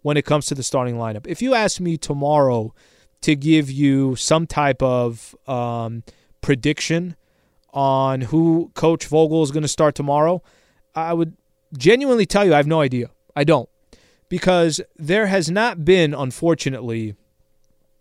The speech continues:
and I don't know if Coach knows who's gonna be in the starting line tomo-, uh, tomorrow, no one is demanding the last two spots. There's nobody right now on a night-in, night-out basis do you sit back and say,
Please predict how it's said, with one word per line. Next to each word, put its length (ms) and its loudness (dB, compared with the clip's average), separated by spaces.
and 80 -4
I 80 -2
don't 120 0
know 120 0
if 120 -10
Coach 320 -4
knows 340 -6
who's 180 -12
gonna 120 -6
be 100 -6
in 60 -6
the 60 -10
starting 340 -6
line 180 -10
tomo-, 380 -12
uh, 220 -6
tomorrow, 460 -6
no 240 2
one 240 2
is 180 -2
demanding 680 2
the 80 -2
last 320 -4
two 100 -6
spots. 640 -6
There's 220 0
nobody 420 4
right 240 4
now 240 0
on 120 0
a 60 -2
night-in, 360 2
night-out 380 2
basis 360 -2
do 120 -8
you 80 -4
sit 240 -4
back 240 0
and 100 -6
say, 260 -2